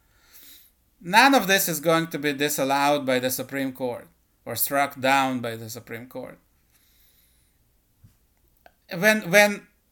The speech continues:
if and when there are some measures that are just crazy, like this numerical limit on church and synagogue attendance, and maybe they also are measures that kinda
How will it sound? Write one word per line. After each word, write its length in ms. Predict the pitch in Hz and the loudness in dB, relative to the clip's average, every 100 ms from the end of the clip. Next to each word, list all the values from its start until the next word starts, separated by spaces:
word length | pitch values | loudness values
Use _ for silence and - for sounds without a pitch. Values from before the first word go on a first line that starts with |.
| _ _ | _ _
if 240 | 220 262 240 | 2 2 2
and 180 | 190 160 | 0 4
when 320 | 202 190 170 | 6 6 6
there 140 | 160 | 4
are 60 | 151 | 4
some 260 | 151 143 147 | 2 -4 0
measures 480 | 170 175 165 151 | 2 2 0 -2
that 240 | 131 139 139 | 0 -2 2
are 420 | 139 135 127 120 _ _ _ _ _ - | 2 2 0 -6 _ _ _ _ _ 2
just 460 | 247 196 - - | 4 6 2 -6
crazy, 680 | - 208 185 185 139 120 120 | -2 2 4 4 0 -4 -6
like 320 | 123 123 127 | -4 -6 -2
this 380 | 131 127 - - _ - | -2 -2 -6 -12 _ -6
numerical 800 | 131 135 143 156 170 165 143 | -2 2 4 6 6 2 -2
limit 420 | 131 143 147 147 135 | -2 0 0 0 -2
on 180 | 123 | -6
church 380 | 120 147 151 147 | -2 2 2 0
and 140 | 135 123 | -4 -4
synagogue 580 | 147 147 143 139 131 - | -2 -4 -2 -4 -4 -10
attendance, 800 | 131 - 151 147 117 98 - - _ _ _ _ _ _ | -12 -4 -2 -2 -6 -12 -18 -20 _ _ _ _ _ _
and 180 | 127 127 | -6 0
maybe 400 | 143 170 170 165 | 4 4 4 0
they 480 | 139 151 147 147 147 | 2 2 2 0 -4
also 320 | 147 151 - | -4 -2 0
are 140 | 139 135 | 0 2
measures 540 | 143 160 156 147 127 | 2 2 2 -2 -2
that 280 | 127 123 - _ _ _ - | -2 -4 -6 _ _ _ -8
kinda 260 | 143 127 | -6 -6